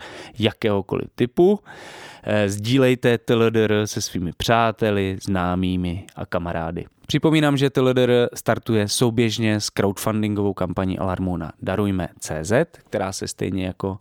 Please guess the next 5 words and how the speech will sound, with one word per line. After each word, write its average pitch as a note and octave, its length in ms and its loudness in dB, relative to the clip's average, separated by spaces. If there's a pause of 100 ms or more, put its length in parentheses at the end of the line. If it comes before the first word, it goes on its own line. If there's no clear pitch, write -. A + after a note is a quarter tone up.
(120)
tento - 260 -10
podcast G#2+ 840 -2 (120)
zaměřuje F2 440 -6
na F2+ 100 -6
knihy. D#3+ 520 0